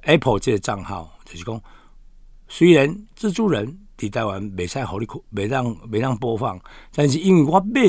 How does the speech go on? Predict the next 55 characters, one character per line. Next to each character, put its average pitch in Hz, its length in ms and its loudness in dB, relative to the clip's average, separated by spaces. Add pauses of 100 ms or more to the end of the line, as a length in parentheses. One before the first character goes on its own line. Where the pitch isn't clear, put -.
啊， - 180 -18 (680)
我 170 120 -2
替 196 180 4
你 196 120 4
买 190 120 6
一 180 120 6
个 110 100 0
电 101 240 -4
影 147 160 -2
票 80 240 -8
啊， 80 100 -20 (420)
你 123 120 -2
会 113 60 2
当 110 240 -4
台 95 400 -6
湾 87 420 -12 (200)
去 113 120 -2
看， 87 240 -14
你 113 100 -6
免 107 160 -4
走 107 160 -6
来 101 100 -6
美 101 140 -8
国 - 180 -20
看， - 140 -20 (580)
哦。 87 300 -4 (960)
啊， 135 120 -8
各 135 100 -2
位 127 80 0
讲 123 180 -6
啊， 131 160 -10
这 139 120 -6
有 120 80 -2
什 104 120 -6
么 120 80 -6
了 117 140 -6
不 107 100 -10
起？ 101 260 -6
<laughs> 147 520 0
这 - 120 -6
大 165 280 8
大 175 240 8
了 214 180 8
不 214 120 4
起 190 260 8
哦！ 139 160 8
什 180 100 4
么 208 140 4
说 202 100 6
有 160 280 4
什 165 120 2
么 208 120 4
了 202 120 6
不 202 120 0
起？ 185 200 0